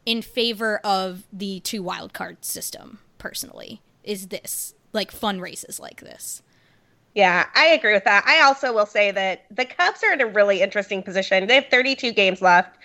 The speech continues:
Speaker 2: well, thirty-one after this game is over, and fourteen of those games are against the Cardinals and the Brewers.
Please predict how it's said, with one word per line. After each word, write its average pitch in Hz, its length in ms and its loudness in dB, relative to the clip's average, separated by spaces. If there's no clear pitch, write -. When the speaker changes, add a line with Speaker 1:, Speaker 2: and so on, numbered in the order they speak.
Speaker 2:
well, 202 160 8
thirty-one 196 580 4
after 185 260 0
this 185 180 -2
game 185 220 -4
is 180 120 -6
over, 170 460 0
and 208 280 6
fourteen 285 500 2
of 226 80 -2
those 226 240 4
games 202 300 0
are 190 80 8
against 185 320 0
the 185 80 0
Cardinals 175 400 0
and 165 100 -4
the - 40 -8
Brewers. - 500 -12